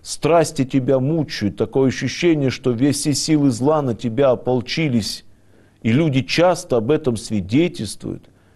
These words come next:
и часто это осознают, что с ними такое происходит, и они ищут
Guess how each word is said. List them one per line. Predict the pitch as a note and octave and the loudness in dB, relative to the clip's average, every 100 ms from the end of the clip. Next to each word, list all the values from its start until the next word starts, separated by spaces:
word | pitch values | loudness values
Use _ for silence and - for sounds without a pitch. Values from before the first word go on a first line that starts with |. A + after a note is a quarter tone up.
| _ | _
и | - | -6
часто | A2+ D3+ D#3+ D3+ C#3 C3 | -2 2 2 2 -4 0
это | D3+ C#3 B2 | 0 0 -2
осознают, | - A#2 - A2 F#2+ A2+ A2 E3+ | -4 -4 -4 -4 -2 0 0 -2
что | - D3+ | -4 -6
с | B2 | -4
ними | D3+ C3+ | -2 -2
такое | A2+ A#2 C#3+ A#2 | -2 -2 -2 -2
происходит, | G#2 A#2 A2 - B2+ F#2 - - - - - | 0 -2 -2 -2 -2 -4 -12 -20 -20 -20 -4
и | G#2+ | 0
они | B2+ D#3+ E3+ | 2 2 2
ищут | D3+ - B2 - | 0 0 -2 -4